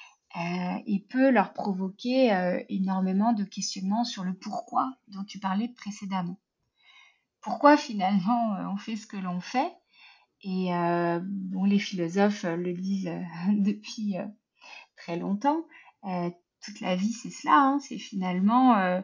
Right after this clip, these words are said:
comment est-ce qu'on occupe le temps avant de mourir ? Alors, vu comme ça, ça paraît, euh, ça peut paraître déprimant.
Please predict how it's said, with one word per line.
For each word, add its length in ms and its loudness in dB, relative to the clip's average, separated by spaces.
comment 280 0
est-ce 200 0
qu'on 200 -6
occupe 320 -8
le 140 -14
temps 220 6
avant 260 4
de 60 2
mourir ? 420 0
Alors, 260 -6
vu 180 -10
comme 220 0
ça, 200 0
ça 160 -8
paraît, 640 -2
euh, 40 -8
ça 160 -12
peut 180 -10
paraître 340 0
déprimant. 640 -6